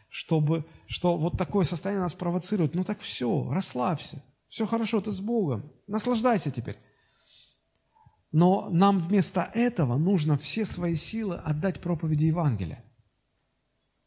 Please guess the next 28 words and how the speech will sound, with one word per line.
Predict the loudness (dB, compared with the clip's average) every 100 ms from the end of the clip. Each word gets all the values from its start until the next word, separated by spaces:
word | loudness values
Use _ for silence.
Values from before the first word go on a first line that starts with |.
| _ _
Потому | 4 6
что | 6
это | 6 6
главная | 8 8 8 6 2
цель, | 4 2
для | 4 2
которой | 2 2
Бог | 2 2
оставил | 2 0 0 0
церковь | 0 -2 -2 -6
на | -4
земле. | -4 -2 -4 -6 -14 _ _ -20 -20 -20 -20 -20 _ -20 -6 6
А | 8 8 6 2 -10 -20 _
у | 4
нас, | 6 6 4 2
мы | 4 4
всё-таки | 4 2 4
сдаёмся | 6 4 4 2
перед | 2 0
искушением | 0 0 2 4 4
пожить | 6 6 6 4
спокойно, | 0 0 2 2 2 -2
пожить | 2 4 6 6
для | 2
себя, | 2 0 0 0
пожить | 0 0 2 2
с | 2
Богом. | 4 4 4 -2